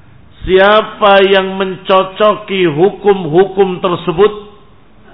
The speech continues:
pada lidahnya, pada hatinya, dan pada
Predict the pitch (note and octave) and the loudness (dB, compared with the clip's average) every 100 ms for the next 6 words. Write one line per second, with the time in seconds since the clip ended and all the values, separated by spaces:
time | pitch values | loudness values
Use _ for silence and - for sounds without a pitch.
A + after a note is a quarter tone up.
0 | - - - F3 F#3 G#3 G3 G3+ F#3+ G3 | -20 -20 -8 0 2 2 2 0 0 0
1 | F#3 F3 C#3+ C#3+ D#3 D3 A#2+ - - - | -2 -2 -2 -4 -6 -8 -10 -16 -20 -14
2 | - G3+ G3+ G#3 F3 F#3 F#3+ A3+ G#3+ F3 | 0 0 2 0 0 -2 -2 -4 -4 -2
3 | D#3+ C3 - - F3 E3+ E3 - G3+ A3+ | -4 -8 -14 -4 -2 -2 -10 -2 0 0
4 | A#3 | -2